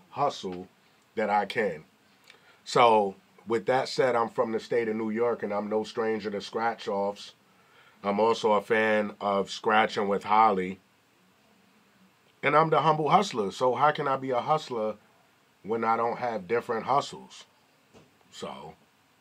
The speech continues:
I get scratch-offs. Boom. As you see right here, we got the twenty dollar green ones.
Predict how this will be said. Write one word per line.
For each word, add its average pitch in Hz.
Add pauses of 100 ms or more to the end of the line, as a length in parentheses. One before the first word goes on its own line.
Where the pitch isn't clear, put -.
(480)
I 90
get 98
scratch-offs. 110 (320)
Boom. 110 (1300)
As 101
you 107
see 123
right 107
here, 120
we 98
got 104
the 101
twenty 110
dollar 107
green 110
ones. 80